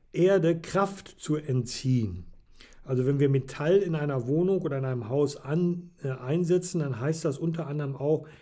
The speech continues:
die Erde wird geschwächt. Das kann sehr sinnvoll sein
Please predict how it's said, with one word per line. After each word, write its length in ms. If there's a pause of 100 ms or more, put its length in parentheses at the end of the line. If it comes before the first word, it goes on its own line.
(180)
die 120
Erde 300
wird 160
geschwächt. 520
Das 120
kann 180
sehr 160
sinnvoll 460
sein 420